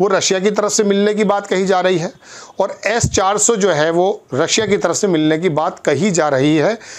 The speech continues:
ये खबर इसराइल के मीडिया की है। इसमें क-, आगे लिखता है अखबार के, "This move could significantly enhance Iran defensive capabilities।" ईरान की जो डिफेंस की कैपेबिलिटीज हैं वो और ज़्यादा मजबूत हो जाएंगी,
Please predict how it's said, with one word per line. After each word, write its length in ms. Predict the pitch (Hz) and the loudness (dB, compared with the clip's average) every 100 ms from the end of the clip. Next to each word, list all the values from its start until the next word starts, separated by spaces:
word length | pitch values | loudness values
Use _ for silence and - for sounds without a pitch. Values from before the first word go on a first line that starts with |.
| - - | -10 -4
ये 80 | 208 | -2
खबर 280 | 196 220 | 0 0
इसराइल 320 | 214 202 196 202 | 0 0 0 0
के 120 | 233 | 0
मीडिया 320 | 175 165 160 | 2 2 0
की 120 | 117 | -2
है। 160 | 98 - - - - - - | -14 -18 -20 -20 -20 -20 -4
इसमें 300 | - 226 247 | 0 0 0
क-, 60 | 247 | -2
आगे 360 | 185 196 214 | 0 0 0
लिखता 340 | 226 214 - 240 | -2 -2 0 0
है 80 | |
अखबार 320 | 214 165 202 226 | 0 0 0 0
के, 100 | 214 143 | -2 0
"This 240 | 240 - | 0 2
move 260 | 190 220 226 - | 2 2 0 0
could 200 | 262 190 - | -2 0 -2
significantly 840 | 214 202 220 185 226 240 202 180 143 - _ - - _ _ - _ | 0 0 0 -2 -2 -2 0 0 -2 -6 _ -20 -20 _ _ -20 _
enhance 640 | 208 180 196 254 - - 190 | -2 0 0 0 -4 -2 0
Iran 300 | 196 247 226 208 | 0 0 0 -2
defensive 520 | 208 202 240 214 - | -2 -2 -2 -2 -2
capabilities।" 800 | 196 196 175 175 - 180 165 - - - _ | -2 0 0 -2 0 0 2 -2 -6 -20 _
ईरान 320 | 180 196 214 220 | -2 0 0 0
की 60 | |
जो 200 | 214 247 | 0 0
डिफेंस 440 | 196 180 196 220 214 | 0 -2 -2 -2 0
की 120 | 240 | 0
कैपेबिलिटीज 720 | 214 208 196 190 180 214 202 | 0 0 0 0 2 2 2
हैं 80 | 180 | 2
वो 180 | 220 214 | 2 0
और 80 | 208 | 2
ज़्यादा 460 | 170 165 220 294 - - - _ - | 0 2 -2 -4 -14 -20 -20 _ -2
मजबूत 460 | 156 135 190 254 | -2 2 0 2
हो 100 | 185 | 0
जाएंगी, 480 | 175 156 135 107 92 | 0 0 -2 -4 -14